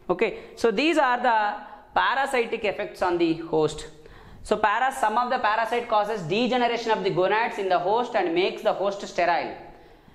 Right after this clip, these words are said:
That is called as parasitic castration. Example, Succulina root-headed barnacle causes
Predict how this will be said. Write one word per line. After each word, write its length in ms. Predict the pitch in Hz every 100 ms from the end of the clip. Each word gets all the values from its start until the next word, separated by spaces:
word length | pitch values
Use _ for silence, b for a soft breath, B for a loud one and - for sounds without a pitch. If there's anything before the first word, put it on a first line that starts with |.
| B B -
That 140 | 165
is 100 | 190
called 200 | 196 185
as 100 | 185
parasitic 680 | 180 165 190 202 185 196 -
castration. 680 | 202 208 - 190 175 220 -
Example, 640 | 170 151 202 185 165 170 B B B B B -
Succulina 680 | - 214 - 254 247 226 185
root-headed 540 | 202 220 214 185 196
barnacle 480 | 180 180 196 185 214
causes 540 | 202 180 165 180 180